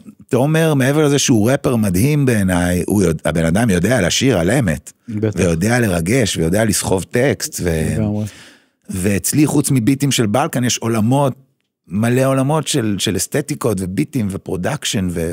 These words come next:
Speaker 1: וטקסטורות וזה, וזה הייתה כמו, וזה היה כמו איזה רגע כזה, אתה יודע, גם היה קורונה, גם, גם אנחנו הפסקנו את הטורים, מה שכמו,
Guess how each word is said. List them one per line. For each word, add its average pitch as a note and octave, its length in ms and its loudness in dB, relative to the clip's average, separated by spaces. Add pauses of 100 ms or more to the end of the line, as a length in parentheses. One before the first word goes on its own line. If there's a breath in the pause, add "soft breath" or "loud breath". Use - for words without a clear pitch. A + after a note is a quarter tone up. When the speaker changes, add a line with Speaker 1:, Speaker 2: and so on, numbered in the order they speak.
Speaker 1:
וטקסטורות A#2+ 840 -4
וזה, A2+ 200 -2 (460 loud breath)
וזה G#2 140 0
הייתה C3 240 -2
כמו, F3 460 -2
וזה B2+ 160 0
היה D3 120 2
כמו F3+ 200 0
איזה E3 180 0
רגע E3 280 0
כזה, D#3 240 0
אתה B2+ 60 -2
יודע, C3+ 180 0
גם C#3+ 300 0
היה C#3+ 220 2
קורונה, C3+ 1040 2
גם, C3+ 340 0 (240)
גם C3+ 400 0 (600)
אנחנו B2 520 0
הפסקנו - 340 -2
את A#2+ 120 -4
הטורים, A2+ 680 2
מה F#2+ 80 2
שכמו, A2+ 600 0